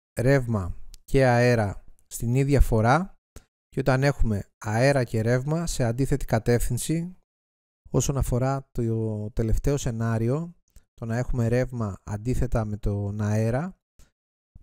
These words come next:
το οποίο θεωρώ ότι είναι και το χειρότερο σενάριο όταν θέλουμε να κάνουμε τέτοιες τεχνικές, έχω σκεφτεί κάτι το οποίο θα προσπαθήσω να σας μεταφέρω, που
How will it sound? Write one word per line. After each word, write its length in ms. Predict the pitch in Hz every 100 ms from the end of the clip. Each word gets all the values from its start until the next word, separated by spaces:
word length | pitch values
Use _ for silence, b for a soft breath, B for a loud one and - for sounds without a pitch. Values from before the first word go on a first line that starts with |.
| -
το 100 | -
οποίο 340 | 123 - 135
θεωρώ 260 | 117 127 123
ότι 160 | 127 135
είναι 80 |
και 120 | 127 -
το 100 | 110
χειρότερο 420 | - 117 123 113
σενάριο 460 | - 104 107 104
όταν 180 | 101 104
θέλουμε 280 | - 107 104
να 100 | 101
κάνουμε 300 | 104 101 98
τέτοιες 300 | 101 98 104
τεχνικές, 680 | - 104 101 107 123 156 - - _ _
έχω 180 | 139 143
σκεφτεί 340 | - 107 131
κάτι 320 | - 123 127
το 80 | 117
οποίο 220 | 110 -
θα 80 | -
προσπαθήσω 540 | 131 113 107 117 123 127
να 60 |
σας 160 | 117 110
μεταφέρω, 720 | 107 104 98 117 113 143 185 _ _ _ _ _ _ -
που 400 | 120 120 120 120